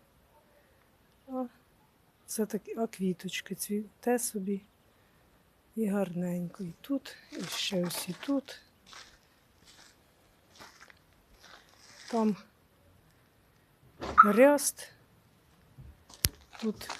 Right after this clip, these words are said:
фіалочки. Скоро зацвітуть усе. Вони вже зацвітають, не, також не знаю, як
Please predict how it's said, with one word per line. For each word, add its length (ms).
фіалочки. 1000
Скоро 360
зацвітуть 720
усе. 280
Вони 140
вже 160
зацвітають, 880
не, 120
також 420
не 100
знаю, 300
як 140